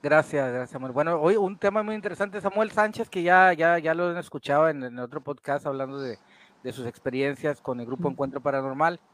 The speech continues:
Speaker 1: Samuel Sánchez, quien es compañero con quien hacemos este equipo. Eh, y vamos a hablarles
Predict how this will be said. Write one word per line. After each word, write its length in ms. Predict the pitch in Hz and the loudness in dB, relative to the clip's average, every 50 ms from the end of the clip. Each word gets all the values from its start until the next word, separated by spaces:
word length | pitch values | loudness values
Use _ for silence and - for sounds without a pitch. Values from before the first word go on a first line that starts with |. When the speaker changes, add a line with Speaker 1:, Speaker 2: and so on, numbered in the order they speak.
| _ _ _ _ _ _ _ _ - | _ _ _ _ _ _ _ _ -12
Speaker 1:
Samuel 240 | 147 135 143 156 147 | -10 -6 -6 -6 -4
Sánchez, 320 | 147 160 151 139 165 147 | -6 -6 -6 -6 -10 -8
quien 140 | - 160 147 | -6 -8 -8
es 100 | 143 - | -6 -8
compañero 500 | - 160 139 - 139 135 143 151 156 170 | -8 -8 -4 -4 -4 -2 -2 -2 -2 -4
con 120 | 151 151 | -6 -10
quien 160 | 127 - 135 135 | -10 -8 -6 -6
hacemos 360 | 127 120 147 139 147 147 139 | -6 -6 -6 -6 -6 -6 -6
este 280 | 139 127 - - 131 | -8 -10 -10 -10 -10
equipo. 560 | 123 117 - - 151 151 _ - 180 190 185 - _ _ _ _ _ _ _ _ | -10 -10 -10 -10 -10 -6 _ 0 0 0 0 -2 _ _ _ _ _ _ _ _
Eh, 480 | 143 135 135 139 139 139 139 139 147 - | -6 -4 -2 -2 -2 -2 -2 -2 -4 -4
y 100 | 160 151 | -4 -2
vamos 220 | 147 151 170 180 | -2 -2 -2 -2
a 60 | 180 180 | -4 -2
hablarles 400 | 160 170 170 185 180 151 156 | 0 0 0 -2 -4 -6 -10